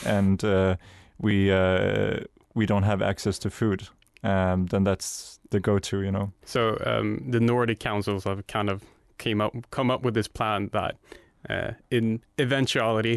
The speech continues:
Speaker 2: when the world ends, you know, at least Denmark has your back.
Speaker 1: Exactly.
Speaker 2: <laughs>
Speaker 1: Exactly.
Speaker 2: Okay. Um, well, that, that sounds kind of tragic to me, but <laughs> do we have, like, um,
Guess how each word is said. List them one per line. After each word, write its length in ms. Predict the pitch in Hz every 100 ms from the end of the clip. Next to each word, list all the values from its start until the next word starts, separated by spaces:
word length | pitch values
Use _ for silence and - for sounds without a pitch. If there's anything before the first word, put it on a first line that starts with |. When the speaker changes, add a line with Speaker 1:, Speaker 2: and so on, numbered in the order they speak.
| 120
Speaker 2:
when 160 | 127 117
the 80 | 113
world 260 | 113 110
ends, 360 | 104 104 110 -
you 60 | 101
know, 160 | 98 -
at 160 | 113
least 440 | 123 123 - - 117
Denmark 500 | 113 110 104 98 -
has 240 | 98 -
your 100 | 104
back. 380 | 92 - - - - - - -
Speaker 1:
Exactly. 580 | 107 - 117 104 - 160 135 -
Speaker 2:
<laughs> 240 | 932 960 -
Speaker 1:
Exactly. 640 | 117 185 107 185 110 104 147 170 - - - - - -
Speaker 2:
Okay. 300 | 147 - 120 - - -
Um, 440 | 131 131 131 - - - -
well, 100 | 165
that, 220 | 165 -
that 160 | 160
sounds 400 | - 151 131 - - -
kind 260 | - 131 127
of 80 | 123
tragic 500 | - 107 107 110 -
to 120 | 117
me, 180 | 113 113
but 200 | 123 117 - 906 960 226 139 196 - -
<laughs> 800 | - - - - - - - 170
do 140 | 170
we 100 | 180
have, 360 | 180 180 180 160
like, 340 | 143 131 120 -
um, 400 | 117 113 110